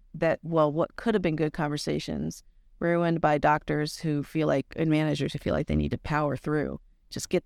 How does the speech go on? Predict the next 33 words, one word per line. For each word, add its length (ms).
their 180
point 300
across. 520
And 280
then 200
when 120
it's 160
silent, 560
they're 120
like, 260
"Oh, 180
God, 220
she's 180
gonna 160
cry. 320
I 60
better 220
just 220
keep 160
talking." 360
<laughs> 40
You 100
know? 300
<laughs> 120
I 100
think 160
we've 180
all 180
been 180
in 140
that 180
situation, 760
right? 380